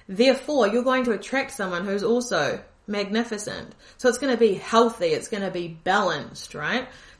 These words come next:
None of this codependent, toxic B S that so many of us are used to. So then, uh, inevitably, you've got amazing love in your life, great relationships, health and happiness, and then what?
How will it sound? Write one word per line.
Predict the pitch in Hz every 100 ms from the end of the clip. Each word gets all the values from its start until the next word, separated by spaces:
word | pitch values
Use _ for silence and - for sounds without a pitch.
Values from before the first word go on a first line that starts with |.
| -
None | 214 262
of | 294
this | 277 277
codependent, | - 262 247 240 247 233 220 190
toxic | - 233 226 - 220 - -
B | 202 202 196
S | 113 -
that | - 185 -
so | - 190
many | 196 196
of | 190
us | 175 -
are | 170
used | 170 214 220 -
to. | 92 90 202 - - - - _ -
So | 240
then, | 240 240
uh, | 202 196
inevitably, | 226 214 233 277 247 233 208 202 160 90 190
you've | 220 214
got | 208
amazing | 185 214 247 247 240 208
love | 202 208 214 196
in | 196
your | 190
life, | 175 160 -
great | 202 214 214
relationships, | 190 185 185 185 180 175 160 - -
health | - 233 226 220
and | 202 190
happiness, | 202 214 247 269 294 -
and | 190
then | 196 202
what? | 226 262 -